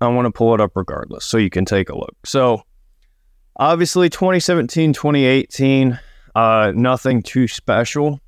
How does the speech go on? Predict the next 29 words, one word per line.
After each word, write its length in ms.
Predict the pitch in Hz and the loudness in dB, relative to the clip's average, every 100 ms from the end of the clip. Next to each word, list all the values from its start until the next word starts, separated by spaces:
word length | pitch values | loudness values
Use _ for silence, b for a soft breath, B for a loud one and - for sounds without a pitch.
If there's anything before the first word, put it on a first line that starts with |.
| _ - | _ -6
But 380 | 117 123 117 _ | 0 2 0 _
let's 240 | 135 131 151 | -4 -2 -2
look 160 | 143 | -2
at 80 | 139 | -4
twenty 320 | - 160 151 | -2 0 2
nineteen 580 | 135 143 - - 147 147 | 2 0 -4 0 2 2
and 140 | 120 | 0
twenty 320 | - 127 123 101 | 0 0 0 0
twenty 480 | 113 107 92 - - _ _ | 0 0 -2 -6 -20 _ _
for, 420 | 107 101 98 95 - - - - - | 0 0 0 -4 -14 -20 -20 -20 -10
uh, 360 | - 98 95 80 - | -2 2 2 0 -6
kinda 380 | - 117 110 98 | -4 0 0 0
getting 340 | 85 107 - | 0 -2 0
more 440 | 104 104 104 101 92 - | 0 2 2 2 -2 -8
specific 720 | - - 98 - - 110 104 | -18 -8 -6 -4 -4 -4 -4
here 140 | - 104 | -2 -2
with 120 | 95 | 0
those 240 | 113 107 | 0 -2
two 140 | - 113 | -2 -2
years. 380 | 107 135 117 - | 0 2 0 -2
So, 340 | 123 113 101 - _ _ - | 0 0 0 -4 _ _ -10
seventy-six 720 | - 175 185 170 175 160 - | -2 0 2 0 -2 -2 -2
receptions 680 | 156 156 151 - 165 175 | 0 2 0 0 0 0
for 280 | - 131 123 | -2 0 0
seven 340 | 117 143 143 139 | 0 0 0 0
hundred 260 | 143 147 | 0 2
and 180 | 135 120 | 0 0
thirty-six 1080 | 131 131 135 131 123 127 - - 123 117 - | 0 2 2 2 0 -6 -14 -6 -4 -4 -2
yards 640 | 110 107 107 123 131 | 2 4 4 0 -2